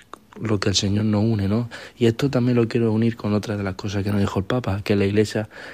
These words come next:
cabemos todos, todos sin excepción, porque todos somos amados sin maquillaje, ¿vale? Pues hay que hacerse esfuerzo para que todo el mundo se sienta parte de, de la Iglesia, ¿vale?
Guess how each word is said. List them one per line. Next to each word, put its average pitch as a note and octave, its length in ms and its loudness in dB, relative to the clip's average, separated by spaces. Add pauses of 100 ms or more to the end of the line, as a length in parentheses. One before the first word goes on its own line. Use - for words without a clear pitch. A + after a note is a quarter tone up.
cabemos G#2 460 0
todos, F2+ 560 -2
todos G#2+ 320 2
sin G2+ 160 0
excepción, F#2 480 -2 (340)
porque G#2+ 240 -2
todos G#2+ 300 2
somos G#2 340 0
amados G#2+ 460 0 (320)
sin G#2+ 260 0
maquillaje, F2+ 560 0 (320)
¿vale? A2 320 0 (380)
Pues G#2+ 240 2
hay A2 80 4
que B2 80 0
hacerse A2+ 320 2
esfuerzo G#2+ 380 0
para G2 260 -2
que - 100 -12
todo A2+ 240 6
el A2+ 80 4
mundo A2+ 260 2
se G2+ 120 -2
sienta G#2 480 -2 (280)
parte A2+ 360 0
de, G#2 340 2
de A2+ 220 6
la G2+ 80 4
Iglesia, F#2+ 400 -2 (1040)
¿vale? A2 200 4